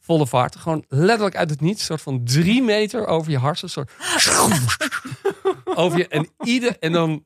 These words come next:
heb je dus zes volwassen mannen, die soort van allemaal echt compleet <laughs> verstijfd in paniek raakten. En Evert ook, de opname leidt, huh, huh. En, maar er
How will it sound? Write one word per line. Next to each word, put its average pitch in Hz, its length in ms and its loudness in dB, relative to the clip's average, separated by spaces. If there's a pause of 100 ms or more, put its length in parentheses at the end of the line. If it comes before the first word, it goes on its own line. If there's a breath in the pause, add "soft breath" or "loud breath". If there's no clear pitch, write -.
(160)
heb 156 160 -4
je 175 60 -2
dus 160 260 0
zes 214 240 0
volwassen 160 680 0 (140)
mannen, 156 460 0 (500)
die 135 180 -2
soort 151 220 0
van 143 260 -2
allemaal 254 760 2 (160)
echt - 240 -10
compleet 214 1000 0
<laughs> 554 100 -6
verstijfd 190 580 0
in 175 160 0
paniek 175 280 2 (160)
raakten. 262 440 2 (600 loud breath)
En 151 180 0
Evert 180 440 0
ook, 170 200 2
de 180 80 -2
opname 175 320 2
leidt, 175 260 2 (180)
huh, 311 180 2 (200)
huh. 311 180 0 (460 loud breath)
En, 156 240 4
maar 151 260 0
er 170 280 0